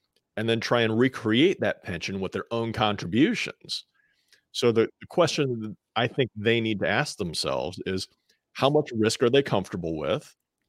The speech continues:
and how, um, uh, how intent are they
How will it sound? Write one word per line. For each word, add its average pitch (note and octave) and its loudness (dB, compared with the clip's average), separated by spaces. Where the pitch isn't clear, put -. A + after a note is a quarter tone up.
and G2 -4
how, G#2+ 0
um, F#2 -8
uh, - -8
how B2 4
intent A2 -4
are G2+ 0
they F#2 -2